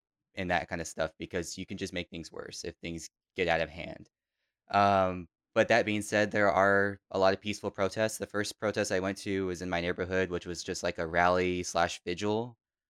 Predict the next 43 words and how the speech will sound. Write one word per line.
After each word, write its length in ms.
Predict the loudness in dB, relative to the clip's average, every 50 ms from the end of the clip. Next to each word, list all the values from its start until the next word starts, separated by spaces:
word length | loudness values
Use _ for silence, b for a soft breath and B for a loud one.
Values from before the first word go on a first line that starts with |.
| _ _
for 220 | 0 2 2 2 2
George 260 | 2 2 2 0 0
Floyd. 380 | -4 -2 0 0 0 0 -2 -6 _ _ _ _ _ _ _ _
And 280 | 2 4 4 4 4
it 100 | 4 2
was 200 | 2 0 -2 -4
very, 400 | -2 2 4 4 6 6 4 4
like, 160 | 4 2 0 0
everyone 340 | 0 0 2 2 0 0 0
was 140 | -2 -2 -4
social 260 | -4 -4 -4 -4 -6
distancing. 580 | -4 -4 -4 -4 -4 -6 -6 -4 -4 -4 -2 0
They 120 | 2 2
were 80 | 2 2
handing 260 | 2 0 2 2 2
out 160 | 2 2 0
masks. 580 | 0 0 2 4 4 4 2 2 0 -4 -10 -10
They 120 | -6 -2
had 160 | -2 -2 0
hand 220 | 0 2 0 0 0
sanitizer. 760 | -2 -4 -4 -2 0 2 2 2 2 0 0 0 0 0 -2 -4 _ _ _ _ _ _ _ _ 2
Um, 460 | 4 6 6 6 6 4 2 0 -2
there 120 | 0 0
was 120 | 0 0 0
very 260 | 2 4 4 4 4
little 200 | 2 2 0 -2
police 300 | -4 -6 -6 -6 -6 -4
presence. 680 | -2 -2 -2 0 -2 -4 -6 -4 -6 -6 -6 -8 -8 -12 _ _ _
Um, 400 | 0 2 4 4 4 2 0 -2 -4 -6
and 180 | -6 -6 -4
so 240 | -4 0 2 2 4
that 140 | 4 2 2
made 160 | 2 2 2
it 120 | 0 0 0
very 220 | 2 2 2 0
easy 460 | -2 -4 -6 -6 -6 -4 -4 -4 -6 -6
for 260 | -6 -6 -6 -4 -4
people 320 | -4 -4 -6 -6 -4 -6 -8
to 120 | -8 -10 -12
feel 500 | _ -4 0 2 2 2 2 0 -2 _ _ _ _ _
safe 420 | 0 4 6 6 6 6 4 -2 -4 -2
and 120 | 0 0
engaged 720 | 0 0 2 2 4 4 4 4 2 -2 -4 -6 -8 -12